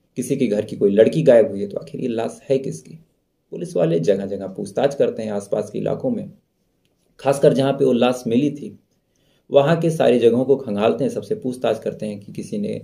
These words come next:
किसी को आते हुए देखा, किसी को जाते हुए देखा। लेकिन हर जगह से जो पुलिस वाले थे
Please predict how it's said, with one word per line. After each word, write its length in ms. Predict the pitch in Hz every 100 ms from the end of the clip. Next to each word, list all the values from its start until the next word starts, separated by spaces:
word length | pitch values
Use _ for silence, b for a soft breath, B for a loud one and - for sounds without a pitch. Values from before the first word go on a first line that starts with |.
| -
किसी 200 | 107 120
को 140 | 104
आते 220 | 104 -
हुए 180 | 139 113
देखा, 220 | 101 -
किसी 260 | - - -
को 120 | 101
जाते 300 | 101 113 117
हुए 160 | 123 104
देखा। 320 | - - - _ _ _ _ _ _ _ _ _ _ -
लेकिन 300 | 165 220 170
हर 240 | - 196
जगह 300 | 180 131 143
से 240 | 160 - - _ _ _ _ _ _ _ _ -
जो 60 |
पुलिस 340 | 120 143 160 160
वाले 240 | 123 143
थे 160 | -